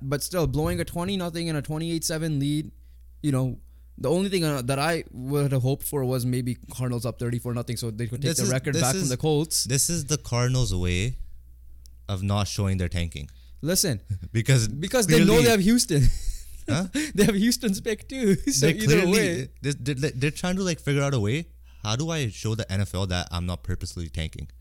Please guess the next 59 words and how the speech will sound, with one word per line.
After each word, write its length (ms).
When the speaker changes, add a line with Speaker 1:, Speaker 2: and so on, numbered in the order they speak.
Speaker 2:
And 140
this 80
is 100
how 140
they're 120
doing 180
it. 80
Speaker 1:
But 140
then 240
Giants 400
woke 200
up 60
in 60
the 40
second 280
half. 120
You 60
gotta 140
Speaker 2:
But 60
Speaker 1:
give 80
Speaker 2:
yeah, 80
Speaker 1:
them 80
a 40
Speaker 2:
no, 60
Speaker 1:
shout 80
out 60
Speaker 2:
that, 40
Speaker 1:
on 80
Speaker 2:
that 80
was, 80
Speaker 1:
that, 280
at 60
Speaker 2:
I'll 100
Speaker 1:
least. 80
Speaker 2:
give 120
them 120
credit 500
for, 320
you 140
know, 180
fighting 460
through 180
it. 180
But, 220
like, 300
god 340
damn, 440
h-, 280
how 140
long 220
did 80
it 80
take 100
you 60
to 60
score 180
your 80
first 200
points? 300